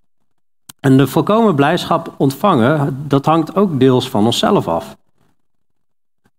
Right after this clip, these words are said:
Geloof ik. Hè, geven wij God alle ruimte? Of zijn we bereid om God alle ruimte te geven in ons leven?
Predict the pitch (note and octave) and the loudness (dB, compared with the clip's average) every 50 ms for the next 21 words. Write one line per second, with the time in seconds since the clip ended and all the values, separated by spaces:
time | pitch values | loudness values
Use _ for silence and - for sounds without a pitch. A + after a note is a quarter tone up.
0 | _ _ - G#2+ F#2+ F#2+ F2+ F2+ F2+ F#2 - - - _ _ _ _ _ _ _ | _ _ -4 -2 -2 0 -2 -4 -6 -8 -10 -14 -20 _ _ _ _ _ _ _
1 | _ _ _ _ _ _ _ _ _ _ _ _ _ _ _ _ _ _ _ _ | _ _ _ _ _ _ _ _ _ _ _ _ _ _ _ _ _ _ _ _
2 | _ _ _ _ _ _ _ _ C3 B2+ D#3 D3+ - F#3 G3 F#3 F3+ F3+ D#3 D3+ | _ _ _ _ _ _ _ _ -4 -4 -2 -2 0 0 2 2 2 2 2 2
3 | D3+ D3 D#3 G3+ G2+ - _ _ _ _ - - - D3+ C#3+ - - B2+ B2 A#2+ | 0 0 -2 -4 -6 -10 _ _ _ _ -20 -4 -2 -2 -2 0 0 0 2 2
4 | A#2 C3 D3 D3 B2+ G#2+ G#2 G#2+ G#2 - - F3+ G3 F#3+ E3+ D3+ C#3 C#3 C#3 C#3 | 2 2 2 0 0 -2 -2 -4 -4 -2 -2 0 2 2 2 2 2 2 2 2
5 | C3+ C#3 C3+ - - B2+ A#2+ - - D#3+ D#3 - - - C3+ C#3 B2+ A#2+ A#2 B2+ | 2 0 0 -2 -4 -4 -6 -4 -4 -4 -4 -4 -2 0 2 2 4 4 2 2
6 | C3+ C3+ C3+ C3 G#2 - A2 - - B2 G#2+ G2+ G#2+ B2+ A#2 G#2 G#2 G2+ F#2 G#2 | 2 2 0 -2 -4 -6 -6 -6 -2 -2 -2 -2 -2 -2 -2 -2 -2 0 0 0
7 | A#2 B2+ A#2 G2+ E2+ F2+ F#2 - | 2 2 2 0 -2 -4 -10 -16